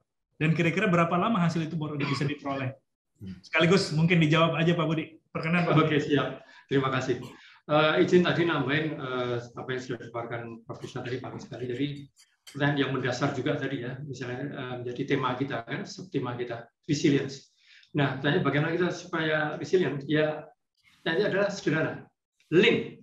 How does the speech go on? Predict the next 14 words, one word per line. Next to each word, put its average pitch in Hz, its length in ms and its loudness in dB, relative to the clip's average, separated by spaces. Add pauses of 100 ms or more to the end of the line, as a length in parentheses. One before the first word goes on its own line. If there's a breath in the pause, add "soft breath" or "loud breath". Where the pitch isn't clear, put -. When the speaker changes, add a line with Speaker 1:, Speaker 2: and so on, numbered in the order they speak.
(800 soft breath)
Speaker 2:
Karena 208 240 2
kalau 196 240 2
kita 185 280 4
lean, 143 280 6
kita 185 320 0
menjadi 135 240 2
ramping, 143 400 -2
kita - 80 -4
akan - 160 -8
mudah 180 240 0
bergeraknya 123 560 -6
dan 160 160 -2
fleksibel 156 640 -4
gitu. 120 240 -12